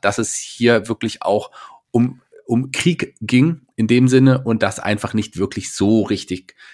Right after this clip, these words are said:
thematisiert wurde, nur am Rand thematisiert wurde. Ich glaub, das ist etwas, was dann auch bei mir beim Plot, ich nehm's schon mal vorweg, auch da einen Punkt gekostet hat. Muss ich einfach auch hier diesen Punkt,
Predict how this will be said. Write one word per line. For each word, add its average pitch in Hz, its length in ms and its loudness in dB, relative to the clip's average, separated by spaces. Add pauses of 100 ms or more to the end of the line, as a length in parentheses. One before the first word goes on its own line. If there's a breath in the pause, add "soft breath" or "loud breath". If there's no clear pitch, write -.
(120)
thematisiert 92 680 -2
wurde, 87 200 -2
nur 104 140 -2
am 98 100 -4
Rand 90 280 -4
thematisiert 85 500 -8
wurde. 82 180 -6
Ich 85 60 -10
glaub, 113 200 -4
das 113 120 0
ist 113 100 -6
etwas, - 360 -6
was - 260 -6
dann 101 160 -2
auch 107 320 0 (240 loud breath)
bei 101 100 2
mir 110 160 4
beim 101 180 -2
Plot, 131 260 0
ich 104 140 -8
nehm's 107 180 -2
schon 104 100 -2
mal 98 80 -2
vorweg, - 360 -4
auch - 140 -6
da 78 180 0
einen 92 120 -2
Punkt 82 220 -6
gekostet - 480 -16
hat. - 160 -16
Muss 107 160 -6
ich - 120 -12
einfach 101 240 -4
auch - 140 -8
hier 98 160 -4
diesen 90 220 -6
Punkt, 90 280 -4